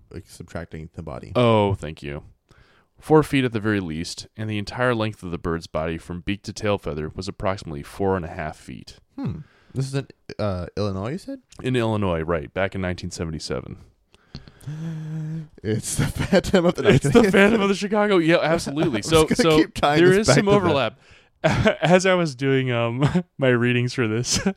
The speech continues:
Speaker 2: <laughs> I was very much thinking about that as well.
Speaker 1: <laughs>
Speaker 2: Um,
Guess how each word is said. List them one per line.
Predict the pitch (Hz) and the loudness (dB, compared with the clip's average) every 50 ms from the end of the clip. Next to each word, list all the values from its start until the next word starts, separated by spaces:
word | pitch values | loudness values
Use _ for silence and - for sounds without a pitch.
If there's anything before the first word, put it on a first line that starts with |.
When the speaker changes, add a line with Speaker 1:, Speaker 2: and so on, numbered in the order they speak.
| _ _ _ _ | _ _ _ _
Speaker 2:
<laughs> | - - - - - - - - | -20 -18 -18 -18 -18 -18 -12 -4
I | - 104 | 0 2
was | 110 113 117 110 104 | 4 4 2 2 0
very | 98 98 107 113 113 113 | -2 0 4 4 4 4
much | 110 107 101 - - | 4 2 0 -2 -2
thinking | - 98 92 90 82 82 | -4 -4 -4 -4 -4 -4
about | 82 85 85 80 - | -2 -2 -2 -2 -2
that | 87 82 82 - - | -4 -4 -4 -4 -6
as | 87 78 | -8 -8
well. | 82 80 80 78 76 78 82 - - - | -6 -6 -6 -6 -6 -8 -8 -8 -10 -8
Speaker 1:
<laughs> | |
Speaker 2:
Um, | - 104 104 98 87 85 82 78 78 80 87 90 - - | -6 -4 -2 -2 -2 -2 -4 -4 -6 -8 -10 -12 -14 -16